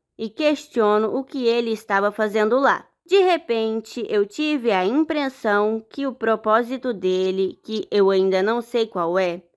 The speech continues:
era que eu não estivesse ali. Ele começou a me agredir. Tudo aconteceu na escada. Ele me bateu muito. Depois que ele me bateu, ele simplesmente vai embora. Eu fiquei lá, naquele desmaia não desmaia.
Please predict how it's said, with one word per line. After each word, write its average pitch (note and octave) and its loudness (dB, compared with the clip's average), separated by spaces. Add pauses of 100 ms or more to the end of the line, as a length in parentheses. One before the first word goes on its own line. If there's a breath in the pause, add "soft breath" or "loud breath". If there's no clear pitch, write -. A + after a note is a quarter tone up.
(120)
era G#3 0
que G#3 -2
eu G#3 4
não B3 2
estivesse G3+ -2
ali. B3+ -2 (440)
Ele F4+ 4
começou C#4 2
a C4 2
me C4+ -2
agredir. B3 -4 (320)
Tudo E4 -2
aconteceu B3+ -2
na C4 -2
escada. E3+ -6 (160)
Ele G#3+ 2
me G#3+ 0
bateu G3 2
muito. F3 -2 (160)
Depois D#4+ 2
que - -8
ele C#4 0
me B3 -2
bateu, F3+ -4 (140)
ele F#3+ -2
simplesmente C4 0
vai B3+ 0
embora. F3+ -2 (220)
Eu G#4 6
fiquei F#4 0
lá, A#3+ -2 (220)
naquele G#3 -2
desmaia A3+ 0
não A#3+ -2
desmaia. F#3+ -2